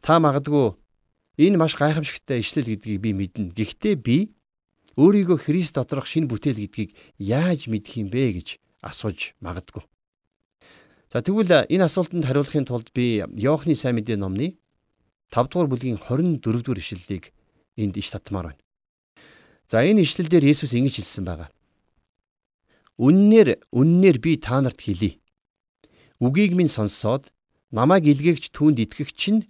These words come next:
мөнх амьтай болох бөгөөд яллагдахгүй.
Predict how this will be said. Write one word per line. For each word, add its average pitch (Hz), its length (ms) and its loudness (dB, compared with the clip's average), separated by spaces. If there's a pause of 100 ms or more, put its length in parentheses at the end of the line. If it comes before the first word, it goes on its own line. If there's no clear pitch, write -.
(200)
мөнх 131 400 2
амьтай 117 320 -2
болох 92 400 -8
бөгөөд 98 480 -6 (320)
яллагдахгүй. - 960 -8